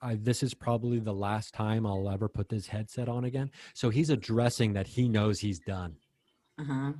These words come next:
Speaker 2: Good.
Speaker 1: He knows he's done, right? But, like, so he's addressing
Speaker 2: Also,
Speaker 1: it.
Speaker 2: if it's not how
Speaker 1: But
Speaker 2: you feel, why did you fucking say it?
Speaker 1: Who knows? Who knows, right? I don't know any of the context.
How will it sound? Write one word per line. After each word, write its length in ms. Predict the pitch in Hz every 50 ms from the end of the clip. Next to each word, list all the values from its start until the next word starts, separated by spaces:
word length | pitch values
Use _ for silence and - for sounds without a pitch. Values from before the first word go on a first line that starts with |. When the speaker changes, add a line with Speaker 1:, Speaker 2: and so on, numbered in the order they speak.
| 147 - -
Speaker 2:
Good. 280 | - 160 151 143 135 139 - - _ -
Speaker 1:
He 160 | 131 135 135
knows 280 | 127 123 127 127 123 117
he's 160 | 123 110 101
done, 200 | - 127 113 101
right? 180 | 98 104 107 104
But, 140 | - 127 135
like, 220 | 123 117 110 - - _ _ _ _
so 160 | - - 127
he's 220 | 117 107 143 165 135
addressing 520 | 120 104 - 120 123 - 185 180 156 139
Speaker 2:
Also, 180 | 139 440 440 -
Speaker 1:
it. 80 | -
Speaker 2:
if 80 | 403 392
it's 160 | 415 415 - -
not 200 | 381 415 453 427
how 80 | 415 453
Speaker 1:
But 60 | 453 392
Speaker 2:
you 100 | 381 339
feel, 340 | - - - 294 320 381
why 260 | 330 277 262 269 320 370
did 180 | 427 - -
you 80 | 254 196
fucking 480 | - - - - 285 - - 262 196
say 380 | - - - - - - 202 254
it? 340 | 247 165 - - - - - - - _
Speaker 1:
Who 160 | - 135 147 151
knows? 560 | 147 143 131 117 101 90 - - - - - _ _ _ _ _
Who 140 | - 127 131
knows, 320 | 131 135 123 110 98 85 104
right? 280 | 104 104 110 135 143 _ _ _ _ _ _ -
I 100 | 113 120
don't 160 | 131 135 131
know 200 | 123 123 120 117
any 120 | 120 127
of 80 | 131 123
the 60 | 123
context. 600 | 120 - 113 107 98 - 95 87 - - - _